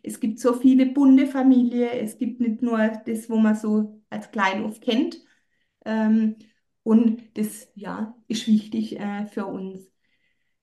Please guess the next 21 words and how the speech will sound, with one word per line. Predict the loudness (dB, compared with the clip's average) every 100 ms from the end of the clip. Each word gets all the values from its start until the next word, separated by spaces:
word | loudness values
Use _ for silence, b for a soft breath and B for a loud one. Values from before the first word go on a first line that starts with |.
| 0
Die | 0
Vorbereitung | 2 2 2 0 0 0 0 -2 -4 -10
zur | -6 -4
Adoption, | -2 -2 -2 0 2
das | 2 0
war, | -2 -2 -2 -6 -12
ja, | -10 -6
nicht | -2 -4 0
immer | 2 2 0
Zuckerschlecke, | -2 0 -2 -2 -4 -4 -6
sag | -6 -6
ich | -6 -6
mal | -8
so. | -6 -6 -6
Das | -4 -6 -8 -16
war | -14 -8 -6 -4 -4
dann | 0 -2
auch | -2 -4
was, | -4 -6 -6 -4
wo | -2
wir | -4 -8